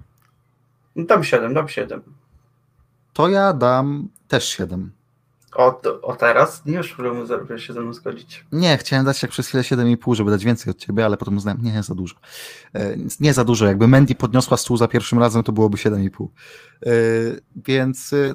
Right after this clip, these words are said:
Speaker 2: to było bardzo dobre pay-per-view, naprawdę, bardzo dobrze się bawiłem.
Speaker 1: A
Speaker 2: Absolutnie.
Speaker 1: tak, i tutaj też, e, należy podkreślić, że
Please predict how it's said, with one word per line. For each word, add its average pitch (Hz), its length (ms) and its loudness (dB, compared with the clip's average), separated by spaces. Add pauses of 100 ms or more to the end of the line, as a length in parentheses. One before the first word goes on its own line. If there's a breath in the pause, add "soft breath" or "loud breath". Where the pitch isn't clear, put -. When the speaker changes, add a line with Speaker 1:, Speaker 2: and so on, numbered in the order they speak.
Speaker 2:
to - 80 -4
było 180 140 2
bardzo 160 220 2
dobre 170 200 -2
pay-per-view, 139 440 -4 (100)
naprawdę, 113 440 0
bardzo 120 320 -4
dobrze 104 240 -4
się 104 100 -8
bawiłem. 92 380 -4
Speaker 1:
A - 200 -8
Speaker 2:
Absolutnie. 190 220 4
Speaker 1:
tak, - 140 -6
i 143 240 -2
tutaj 143 220 -6
też, 139 240 -4
e, 139 160 -4
należy 131 260 -8
podkreślić, 131 840 -8
że 127 300 -2